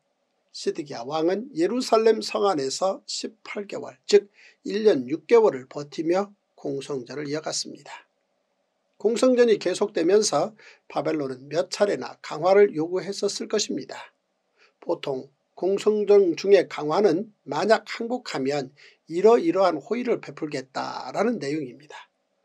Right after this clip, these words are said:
그러나 강화 제의를 거절하면 성이 함락된 후에 철저한 응징만이 있을 뿐입니다. 이미 근동에 새 질서를 세운 바벨론이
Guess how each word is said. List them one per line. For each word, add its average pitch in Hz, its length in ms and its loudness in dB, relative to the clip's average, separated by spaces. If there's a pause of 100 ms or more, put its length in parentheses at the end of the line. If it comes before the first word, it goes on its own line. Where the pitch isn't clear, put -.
(200)
그러나 147 500 2 (340)
강화 160 340 -2
제의를 151 360 -6
거절하면 202 720 6 (220)
성이 247 260 -4
함락된 220 600 -4
후에 226 420 -6 (400)
철저한 143 600 -4 (200)
응징만이 196 680 -2
있을 147 340 -12
뿐입니다. - 420 -14 (1000)
이미 247 280 4
근동에 220 400 4
새 240 220 0
질서를 196 420 4
세운 190 320 -2
바벨론이 139 640 -6